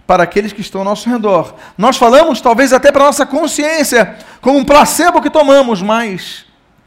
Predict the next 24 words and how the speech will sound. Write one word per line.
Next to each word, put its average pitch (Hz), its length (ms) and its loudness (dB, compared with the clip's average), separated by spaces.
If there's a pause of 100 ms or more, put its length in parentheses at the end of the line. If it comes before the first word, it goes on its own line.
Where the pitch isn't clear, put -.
(180)
de 170 120 -12
nada 196 260 -2
adiantam 180 380 -8
as 139 60 -12
nossas 143 260 -16
palavras. 120 460 -12 (1500)
O - 80 -14
pecado 269 460 2
imperava 233 840 4 (680)
em 185 80 -8
Judá. 151 380 -4 (1300)
O 180 100 -2
texto 294 320 -2
do 277 60 -2
versículo 277 500 0
nove 220 560 0
e 220 60 -4
do 220 80 -8
versículo 226 420 -2
onze 226 560 -2 (1120)
assim 202 360 -2
registra: 208 720 -2 (960)
"Ouvi 226 260 4
agora, 240 880 4